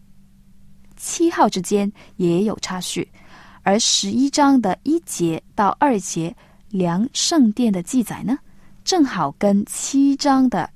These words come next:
一节到八节的印是平行的。两段的经文都带出一个共同的信息，那就是在七印、七号的灾害当中，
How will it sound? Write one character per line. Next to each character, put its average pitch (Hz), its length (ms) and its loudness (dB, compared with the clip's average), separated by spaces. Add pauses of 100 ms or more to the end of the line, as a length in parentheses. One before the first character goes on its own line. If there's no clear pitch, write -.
(160)
一 285 240 2
节 165 240 -4
到 175 160 -8
八 214 200 -6
节 180 160 -8
的 165 160 -8 (100)
印 285 240 4 (580)
是 - 180 -6
平 165 240 -4
行 160 240 -8
的。 175 120 -10 (800)
两 196 240 2
段 359 160 4
的 240 120 2
经 302 240 4
文 190 240 4
都 208 140 -4
带 294 280 -2
出 240 380 -6
一 240 120 -4
个 190 140 -6 (100)
共 277 240 4
同 175 220 -2
的 165 100 -4
信 175 320 -2
息， 180 320 -8 (400)
那 196 140 -2
就 175 140 -2
是 175 260 0 (320)
在 180 460 2
七 - 380 0
印、 294 260 2 (320)
七 - 280 -4
号 269 200 2
的 165 140 -4
灾 202 200 0
害 226 180 -4
当 170 200 -2
中， 180 220 -2